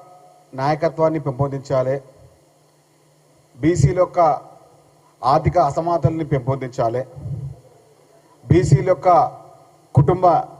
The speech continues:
నేపథ్యాన్ని పెంపొందించాలి, అదేవిధంగా యాభై ఆరు శాతం ఉన్న బీసీల యొక్క స్థితిగతులను పెంపొందించే ఉద్దేశంతో కాంగ్రెస్ పార్టీ బీసీ రిజర్వేషన్ని రాజ్యాంగబద్ధం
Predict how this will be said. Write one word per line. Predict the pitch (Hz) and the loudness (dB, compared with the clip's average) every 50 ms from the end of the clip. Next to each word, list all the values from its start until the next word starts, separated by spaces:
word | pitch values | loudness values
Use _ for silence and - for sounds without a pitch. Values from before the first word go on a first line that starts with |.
| - 131 | -2 -2
నేపథ్యాన్ని | 139 143 143 143 135 147 160 160 156 - 143 | 2 2 2 2 2 2 0 0 0 -4 -6
పెంపొందించాలి, | 127 123 131 127 120 120 117 - 123 113 110 123 127 - - - _ _ _ _ _ _ _ _ _ _ _ _ _ _ _ _ _ _ _ _ _ _ _ | -4 -4 -6 -6 -6 -10 -8 -6 -6 -6 -6 -6 -10 -10 -16 -20 _ _ _ _ _ _ _ _ _ _ _ _ _ _ _ _ _ _ _ _ _ _ _
అదేవిధంగా | - 120 139 151 156 147 156 151 147 151 151 139 120 - - - - - - - _ _ _ _ _ _ _ - 110 113 | -6 -2 0 0 2 2 0 0 2 2 2 2 2 0 -4 -10 -20 -20 -20 -20 _ _ _ _ _ _ _ -6 -4 0
యాభై | 120 131 139 151 151 147 | 2 2 4 4 4 4
ఆరు | 147 143 139 135 139 | 4 2 0 -2 -4
శాతం | 123 131 131 147 147 143 | -4 -4 -4 -6 -6 -6
ఉన్న | 143 135 - 131 | -6 -8 -6 -4
బీసీల | 139 139 - 135 147 135 135 | -4 -4 -2 -2 -4 -4 -6
యొక్క | 131 - 170 202 254 294 285 - - - - - - - _ _ _ _ _ _ _ _ _ _ _ _ _ _ _ - - | 0 2 2 2 2 0 -4 -10 -20 -20 -20 -20 -20 -20 _ _ _ _ _ _ _ _ _ _ _ _ _ _ _ -8 -6
స్థితిగతులను | - 151 143 165 160 156 151 160 160 151 139 143 | -4 -2 0 0 0 0 0 -2 -2 -2 -4 -6
పెంపొందించే | 127 123 135 139 127 135 - 135 120 113 | -2 -2 -4 -4 -4 -4 -4 -4 -4 -4
ఉద్దేశంతో | - 135 - - 139 123 - - 165 143 139 143 - - - - - - _ _ _ _ _ _ _ - | -6 -4 -4 -2 -4 -2 0 2 4 4 4 2 0 -6 -18 -20 -20 -20 _ _ _ _ _ _ _ -2
కాంగ్రెస్ | - 139 147 170 180 190 190 175 147 - 165 | 0 2 2 2 0 0 0 0 0 2 2
పార్టీ | 156 160 147 147 175 330 381 415 - - - _ _ _ _ _ _ _ _ _ _ _ _ - 120 117 | 2 2 0 -2 -4 -4 -4 -6 -10 -18 -20 _ _ _ _ _ _ _ _ _ _ _ _ -8 -2 2
బీసీ | 135 165 180 - 165 185 175 165 | 2 4 4 4 2 2 2 2
రిజర్వేషన్ని | 147 - - 160 156 127 147 151 156 165 165 147 160 170 - - _ - _ _ _ _ _ _ _ _ _ _ _ _ _ _ _ _ _ _ - - | 2 2 2 2 0 0 0 0 0 -2 -4 -4 -6 -8 -12 -18 _ -20 _ _ _ _ _ _ _ _ _ _ _ _ _ _ _ _ _ _ -2 0
రాజ్యాంగబద్ధం | 123 127 139 139 135 170 170 170 156 143 139 123 135 131 | 2 2 2 4 2 2 2 2 0 -2 -2 -4 -4 -6